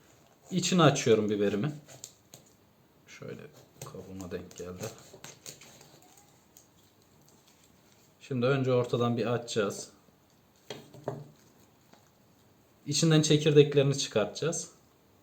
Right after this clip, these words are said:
Şöyle. Bunlarla beraber yapmamamız gerekiyor. Şuradan balık ayıklar gibi zaten şu şekilde geliyor. Şöyle aldım. Birazdan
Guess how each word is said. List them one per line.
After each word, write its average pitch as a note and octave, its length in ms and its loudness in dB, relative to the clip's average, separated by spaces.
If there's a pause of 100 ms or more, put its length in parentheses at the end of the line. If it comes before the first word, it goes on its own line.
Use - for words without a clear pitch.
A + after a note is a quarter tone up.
(580)
Şöyle. G2 500 -6 (1200)
Bunlarla A#2 360 0
beraber A2 360 4
yapmamamız F#2+ 640 -2
gerekiyor. F#2+ 540 -8 (1500)
Şuradan G2+ 360 -6 (520)
balık A#2 360 -2
ayıklar A2+ 380 0
gibi G2 140 -6
zaten G2 380 -6
şu - 140 -18
şekilde G2+ 440 -8
geliyor. G2 420 -6 (1000)
Şöyle G#2 340 -2
aldım. G#2 360 -4 (1160)
Birazdan G#2+ 440 -2